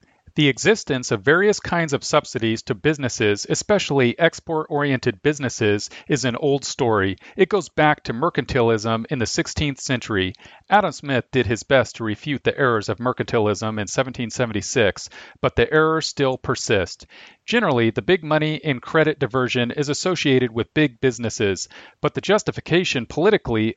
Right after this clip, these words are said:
always is the help that government loans give to small businesses.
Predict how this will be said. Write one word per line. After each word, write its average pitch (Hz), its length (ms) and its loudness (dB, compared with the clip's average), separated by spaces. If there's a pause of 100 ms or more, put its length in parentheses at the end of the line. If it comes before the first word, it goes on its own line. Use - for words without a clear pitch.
always 185 480 2
is 135 200 -2
the 120 120 0
help 147 320 -2
that 117 300 0
government 151 520 0
loans 131 420 -2
give 139 200 2
to - 140 -4
small 180 320 0
businesses. 110 760 -2